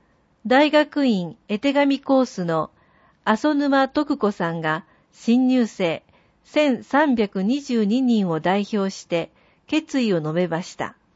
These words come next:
四月十五日、芸術文化センターポポロによる音楽普及活動、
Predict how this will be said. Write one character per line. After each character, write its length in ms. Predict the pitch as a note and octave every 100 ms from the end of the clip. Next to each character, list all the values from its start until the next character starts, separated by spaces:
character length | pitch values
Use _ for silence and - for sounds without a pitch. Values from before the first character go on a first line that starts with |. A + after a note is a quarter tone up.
| _ _ _ _ _ _ _ _ _ _ _ _ _ _ _ _ _ _ _ _ _ _ _ _
四 280 | - - B3
月 500 | D4 D4 C4+ C4+ G#3
十 300 | B3+ C#4 C#4
五 140 | C#4+
日、 500 | A#3 - - E3 - _ _ _ _ _ _ _ _ _ _ _ _ F#3+
芸 240 | B3+ D#4
術 320 | D4+ C#4+ D4
文 240 | A#3+ C#4 C#4+
化 160 | D4
セ 180 | C#4+ C#4+
ン 80 | B3
タ 360 | - E3+ D#3+ -
ー 60 | -
ポ 100 | C#4+
ポ 160 | C#4+ C4
ロ 100 | A3+
に 180 | F#3
よ 160 | F3 E3+
る 220 | E3+ F#3 - -
音 260 | C#4+ D4+
楽 380 | A#3 G3 - F3+
普 140 | F3+ G#3
及 320 | - C#4 C#4
活 340 | C#4+ F#3+ G3+
動、 320 | E3+ D#3+ C#3+